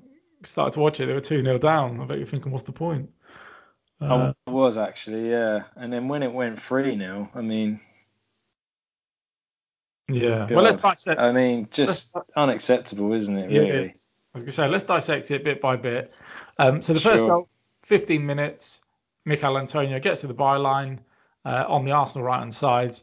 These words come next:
Speaker 1: David Luiz doesn't get tight enough to him, and he cuts it back to the edge of the box. And, you know, Arsenal foe, um,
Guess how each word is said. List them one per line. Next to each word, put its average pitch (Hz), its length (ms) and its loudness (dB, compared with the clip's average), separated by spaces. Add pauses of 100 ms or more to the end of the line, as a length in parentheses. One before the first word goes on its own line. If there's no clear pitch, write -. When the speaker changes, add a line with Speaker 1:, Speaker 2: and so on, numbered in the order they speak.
Speaker 1:
David 151 240 2
Luiz 135 240 0
doesn't 135 300 -2
get 131 280 -2
tight 139 300 2
enough 135 260 -6
to 143 200 0
him, 127 360 -2
and 139 140 -4
he 131 60 -6
cuts - 420 -6
it 151 140 -8
back 139 240 -2
to 151 80 -4
the 131 120 0
edge 127 140 -4
of 117 60 -8
the 110 60 -10
box. 135 480 -2 (720)
And, 135 320 0 (360)
you 160 100 -4
know, 139 160 0
Arsenal 147 480 0
foe, 139 600 2 (500)
um, 131 640 0